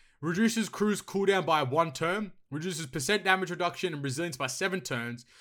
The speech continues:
Deals two hundred X attack and non-type damage to all enemies. Applies seventy-five percent,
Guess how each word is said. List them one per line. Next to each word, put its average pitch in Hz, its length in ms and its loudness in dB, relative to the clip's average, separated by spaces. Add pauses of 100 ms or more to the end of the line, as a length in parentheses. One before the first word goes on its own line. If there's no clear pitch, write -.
(240)
Deals 180 280 6
two - 140 0
hundred 220 280 4
X 180 380 0
attack 170 380 0
and 143 160 -2
non-type 170 540 0
damage 160 320 -2
to 147 100 -6 (100)
all 175 240 2
enemies. 131 500 -4 (340)
Applies 180 420 0
seventy-five 208 540 2
percent, 175 440 -2